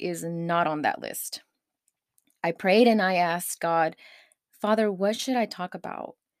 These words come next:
My weight loss journey, which has been highly requested, autism, parenting, social media, I don't know." Everything every day kept pointing to my testimony.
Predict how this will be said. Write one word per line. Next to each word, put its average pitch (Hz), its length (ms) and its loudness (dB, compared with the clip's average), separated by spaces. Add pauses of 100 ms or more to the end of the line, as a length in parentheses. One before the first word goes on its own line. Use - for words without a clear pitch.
(560)
My 165 100 -6
weight 185 300 0
loss 262 260 0
journey, 240 640 4
which 196 220 -4
has 165 180 -8
been 175 140 -8
highly 170 420 -6
requested, 240 1000 0 (220)
autism, 220 840 0
parenting, 226 840 0
social 175 400 -8
media, 208 880 -2
I 196 280 -6 (120)
don't 214 240 -2
know." 208 440 -4 (1300)
Everything 269 760 6
every 196 400 0
day 180 320 -2
kept - 320 -8
pointing 170 720 -6
to 165 380 -6
my 165 100 -6
testimony. 196 840 -8